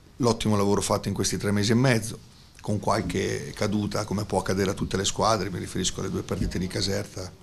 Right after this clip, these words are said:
e, e Reggio, però dobbiamo, loro devono continuare a fare i grandi progressi che hanno avuto da un punto di vista, eh, non solo fisico, mentale, di unione di gruppo, insomma vedo una crescita anche in questo gruppo esponenziale per tanti motivi interni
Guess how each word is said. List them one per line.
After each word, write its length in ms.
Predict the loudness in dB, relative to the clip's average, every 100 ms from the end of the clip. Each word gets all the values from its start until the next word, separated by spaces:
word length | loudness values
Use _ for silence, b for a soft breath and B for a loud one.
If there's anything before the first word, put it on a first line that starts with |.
| B B B B B -12
e, 280 | -8 -6 2
e 80 | 6
Reggio, 380 | 6 6 2 0
però 180 | 4
dobbiamo, 540 | 6 8 8 10 8 6
loro 240 | 4 6 8
devono 240 | 6 4
continuare 380 | 2 0 2 2
a 40 |
fare 300 | 4 4 4 4 2
i 200 | 0 0
grandi 280 | 2 4 2
progressi 380 | 2 2 2
che 80 | 2
hanno 140 | 0 4
avuto 320 | 4 4 2
da 40 |
un 60 | 0
punto 240 | -2 -2
di 80 | 0
vista, 420 | 2 2 0 -2 -4 B B B B B B
eh, 240 | -8 -6
non 440 | -6 -6 -4 0 0
solo 200 | 2 2
fisico, 440 | 6 6 6 2
mentale, 600 | 2 4 8 10 10 6
di 80 | 2
unione 260 | 2 2 0
di 80 |
gruppo, 280 | 2 4 4
insomma 240 | 2 0 2
vedo 420 | 4 6 6 6
una 180 | 2 2
crescita 460 | 4 4 4 4
anche 200 | 2 2
in 60 | 0
questo 320 | 2 2 2
gruppo 400 | 4 4 4 2
esponenziale 800 | 2 0 0 2 8 10 10 4 -8 B B
per 160 | -2 2
tanti 320 | 4 4 4
motivi 920 | 2 2 4 4 2 0 0 0 2
interni 640 | 0 4 6 6 6 2